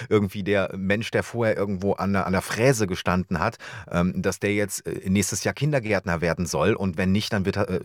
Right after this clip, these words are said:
bis in den Boden sanktioniert und kriegt nachher kein Geld mehr. Also bitte nicht falsch verstehen.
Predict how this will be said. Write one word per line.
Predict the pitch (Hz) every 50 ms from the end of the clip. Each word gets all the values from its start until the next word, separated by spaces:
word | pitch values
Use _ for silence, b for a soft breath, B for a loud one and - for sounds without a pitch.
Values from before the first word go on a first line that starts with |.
| -
bis | - - - - 110 - -
in | - -
den | 180 180 175 -
Boden | 117 147 147 139
sanktioniert | 98 - 92 92 - - - 101 85 85 104 -
und | 92 92
kriegt | - - 95 -
nachher | 95 90 82 98 92
kein | - 92 90 82
Geld | 85 95 104 -
mehr. | - - -
Also | 80 82
bitte | 80 95 139 175 - 165
nicht | 143 127 117 98 -
falsch | 123 127 170 180 - -
verstehen. | - 90 - - - 67 71 98 123